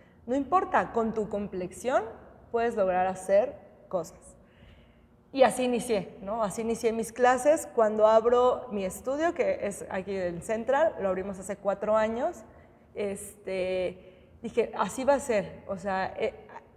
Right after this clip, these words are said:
aquí la esencia va a ser que las, las niñas se sientan a gusto, felices, y que cada día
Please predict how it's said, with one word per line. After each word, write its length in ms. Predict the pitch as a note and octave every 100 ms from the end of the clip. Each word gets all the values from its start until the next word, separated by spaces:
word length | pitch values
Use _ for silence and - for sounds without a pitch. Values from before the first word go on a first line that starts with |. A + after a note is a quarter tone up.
| - _ -
aquí 300 | B3+ B3 D4+
la 120 | D4+
esencia 460 | D4 D#4+ E4 E4+ E4+
va 100 | C#4+
a 40 |
ser 160 | C4 C4+
que 140 | C4+
las, 240 | A3 G#3 - -
las 160 | G3+ F#3+
niñas 540 | A3 C4+ D#4+ F#4+ - - - - -
se 160 | - G3+
sientan 520 | A3 A3 A#3 B3+ C#4 - - - - - _ _ _ _ _ _ _ _ -
a 140 | A#3+
gusto, 720 | G#3+ D4+ D#4+ - G3+ F4 -
felices, 560 | A#3+ A3+ B3 B3 D4 - -
y 80 |
que 180 | G#3+ A3
cada 300 | C4+ C4+ D4
día 420 | B3+ C4+ C#4 D#4